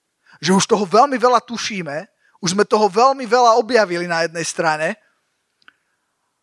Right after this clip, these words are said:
až tak veľa, že vieme, koľko toho ešte netušíme, čo všetko Boh stvoril a pripravil a dal. Dal pre človeka, dal pre teba a pre mňa. Boh je ten, ktorý dáva.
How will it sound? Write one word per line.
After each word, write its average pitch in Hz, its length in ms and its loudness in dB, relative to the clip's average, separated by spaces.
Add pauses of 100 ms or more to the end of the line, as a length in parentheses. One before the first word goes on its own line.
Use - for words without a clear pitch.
(440)
až - 240 -4
tak 190 240 -4
veľa, 185 560 0
že 165 160 -6
vieme, 180 400 0
koľko 185 320 0
toho 180 240 0
ešte 165 240 -6
netušíme, 143 720 -8 (880)
čo - 160 -2
všetko 214 400 -2
Boh 165 160 0
stvoril 180 560 -2
a 139 80 -8
pripravil 165 560 -6
a 147 160 -12
dal. 123 400 -6 (2000)
Dal 185 320 2
pre - 160 -8
človeka, 156 480 -6
dal 175 240 0
pre 160 160 -6
teba 160 240 -2
a - 40 -6
pre 160 120 -4
mňa. 139 160 -14 (240)
Boh 196 260 2
je 277 140 -4
ten, 196 400 -4 (160)
ktorý 180 240 -4
dáva. 165 560 0